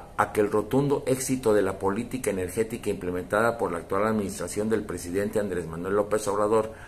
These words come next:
prácticamente no deja espacio de debate, pues las cifras son contundentes y es por, y es por eso que, al no contar con argumentos sólidos que demeriten los logros obtenidos, los opositores prefieren subirse a un pedestal moral del que realmente carecen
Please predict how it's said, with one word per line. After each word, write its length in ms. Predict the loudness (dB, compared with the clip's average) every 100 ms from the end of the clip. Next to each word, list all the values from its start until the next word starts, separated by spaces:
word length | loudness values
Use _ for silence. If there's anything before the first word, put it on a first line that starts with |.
| -18 2
prácticamente 960 | 6 6 2 -4 4 4 6 2 2
no 160 | 0 2
deja 260 | 0 0 -6
espacio 480 | -2 2 2 2
de 140 | 0 4
debate, 480 | 4 4 2 0 -8 -10 -18 -16 -18 4
pues 160 | 6
las 180 | 6 2
cifras 300 | 2 4 2
son 180 | 2 2
contundentes 880 | 2 2 0 4 4 4 0 -4 -8
y 140 | 0 2
es 80 | 2
por, 320 | 2 2 2
y 100 | 2
es 80 | 0
por 220 | 4 6
eso 260 | 6 4 -2
que, 220 | -2 -4 -6 -18 0
al 200 | 4 6
no 160 | 6 6
contar 440 | 2 6 4 6
con 160 | 4 4
argumentos 600 | 2 2 0 0 -2 2
sólidos 420 | 2 2 0 0
que 120 | 0
demeriten 720 | 2 0 0 0 -2 -2 -2
los 160 | -2 2
logros 360 | 2 2 -2
obtenidos, 720 | -4 -8 -4 -2 0 -2 -6 -10 -16 -18 -16 -14 4
los 180 | 6
opositores 720 | 6 4 2 4 6 6 4 -4 -14
prefieren 360 | 6 8 8 4
subirse 400 | 4 4 4 4
a 20 |
un 80 | 4
pedestal 400 | 6 6 6 4
moral 340 | 6 6 6
del 200 | 6 4
que 120 | 4 -2
realmente 600 | 4 4 4 0 -2 2
carecen 460 | 2 2 0 -6